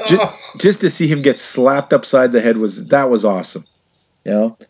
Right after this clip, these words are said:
Speaker 1: Okada's taken so much crap from him and, and Jay White. It was, it was nice to see Okada. Like, to be honest,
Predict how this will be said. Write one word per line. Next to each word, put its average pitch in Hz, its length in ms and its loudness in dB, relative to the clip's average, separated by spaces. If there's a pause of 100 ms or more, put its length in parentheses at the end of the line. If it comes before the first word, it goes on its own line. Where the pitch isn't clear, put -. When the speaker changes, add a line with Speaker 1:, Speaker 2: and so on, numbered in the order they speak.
(340)
Speaker 1:
Okada's 160 500 2
taken 147 260 -2
so - 140 -2
much 151 220 -2
crap 139 320 0
from 127 160 -4
him 127 180 -2
and, 120 160 0
and 113 180 -4
Jay 117 180 4
White. 113 280 4
It 117 80 -4
was, 117 240 0
it 139 140 0
was 135 200 4
nice 139 280 0
to 127 100 -8
see 127 240 2
Okada. 113 400 2 (300)
Like, 165 280 0
to 165 100 -2
be 226 120 6
honest, 170 480 2